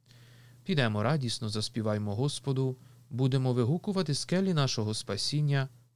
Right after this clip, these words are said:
Алілуя. Слава Отцю і Сину, і Святому Духу, яка була на початку, і нині, і повсякчас,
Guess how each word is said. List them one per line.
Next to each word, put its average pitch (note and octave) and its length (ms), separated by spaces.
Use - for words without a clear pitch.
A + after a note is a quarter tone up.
Алілуя. G#2 680
Слава A2 340
Отцю G#2+ 320
і A#2+ 100
Сину, C#3 460
і C3+ 80
Святому D3+ 460
Духу, A2+ 420
яка F3+ 280
була G2+ 240
на G2+ 100
початку, A#2 540
і G#2+ 100
нині, G#2 300
і G2+ 40
повсякчас, A2 840